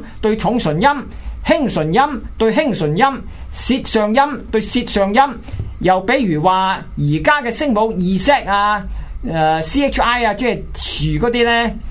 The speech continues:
中古就讀 D 或者 T 嘅。吓，下一條片唔該。同時啊，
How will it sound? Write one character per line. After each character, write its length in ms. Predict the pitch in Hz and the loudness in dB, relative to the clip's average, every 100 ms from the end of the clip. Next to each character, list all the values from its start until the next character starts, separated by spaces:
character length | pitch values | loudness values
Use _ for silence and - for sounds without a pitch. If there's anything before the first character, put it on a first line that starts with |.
| - - - | -8 -4 0
中 200 | 285 247 | 0 2
古 220 | 175 233 | 0 2
就 100 | 190 | 0
讀 260 | 185 165 - - | 0 -4 -4 0
D 300 | 262 247 247 | 2 2 0
或 140 | 160 | 0
者 120 | 160 170 | -2 -2
T 380 | - 254 226 | 2 2 2
嘅。 220 | 185 175 - - - 143 139 120 | 2 2 0 -6 -10 -8 -6 -2
吓， 240 | 131 104 - - | -2 -2 -6 -2
下 160 | 135 214 | 0 2
一 20 | |
條 120 | 156 | 0
片 180 | 160 190 | -2 0
唔 60 | 147 | 2
該。 240 | 196 - - - - - - - - - - - - - - - | 0 0 -10 -12 -10 -10 -4 -4 -4 -8 -10 -10 -10 -10 -10 -6
同 220 | - 147 170 | -2 0 0
時 220 | 175 196 | 0 4
啊， 160 | 226 | 4